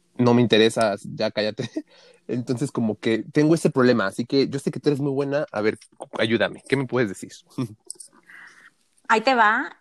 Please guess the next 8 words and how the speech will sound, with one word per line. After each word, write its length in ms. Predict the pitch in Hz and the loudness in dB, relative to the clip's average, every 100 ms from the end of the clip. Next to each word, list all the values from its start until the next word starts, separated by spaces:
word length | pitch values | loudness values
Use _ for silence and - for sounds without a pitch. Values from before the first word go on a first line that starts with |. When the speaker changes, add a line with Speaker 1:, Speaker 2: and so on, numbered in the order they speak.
| - | -18
Speaker 2:
del 280 | 170 185 | -12 -10
diván 380 | 185 196 208 220 | -8 -6 -6 -6
de 120 | 233 | -6
la 160 | 233 190 | -6 -6
psicóloga 1080 | - 170 - 185 185 196 190 185 190 202 233 | -8 -18 -10 -6 -4 -4 -4 -6 -6 -8 -8
<laughs> 1000 | 240 226 - 240 240 - 220 214 208 220 _ - - 285 | -6 -6 -4 -4 -4 -4 -4 -2 -4 -6 _ -10 -8 -6
Anabela. 600 | 220 196 196 214 214 208 - - - - | -4 -2 -2 -2 -2 -6 -12 -16 -16 -8
No, 260 | 214 220 | -4 -6